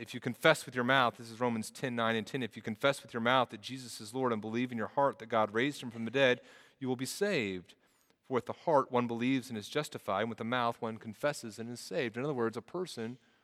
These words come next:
who genuinely trusts in Jesus Christ as their Lord and Savior is going to have a, a public response of that. There's going to be public confession. So,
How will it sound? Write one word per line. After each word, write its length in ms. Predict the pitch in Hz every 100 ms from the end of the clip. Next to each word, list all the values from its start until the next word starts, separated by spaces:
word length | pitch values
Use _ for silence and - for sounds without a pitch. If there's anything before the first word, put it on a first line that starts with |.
| _ _ -
who 100 | 131
genuinely 400 | 110 160 156 123
trusts 440 | - 165 139 -
in 100 | 120
Jesus 380 | 107 135 127 -
Christ 360 | 151 131 123
as 180 | 127 110
their 180 | 123 110
Lord 260 | 110 135 135
and 160 | 113
Savior 540 | - 127 151 113 98 104
is 100 | -
going 260 | 127 117
to 140 | 113 107 _ _ _ _ -
have 180 | 123 117
a, 120 | 107 _ -
a 60 | -
public 420 | - 156 143 135 135
response 480 | 117 - 170 185
of 100 | 107
that. 280 | 90 85 85 -
There's 160 | 101
going 160 | - 117
to 60 |
be 80 | 107
public 420 | 104 - 135 143
confession. 680 | - 139 - 156 - - 90 _ _ _ _ _ _ _ _ _ _ _ _
So, 540 | - - 127 110 151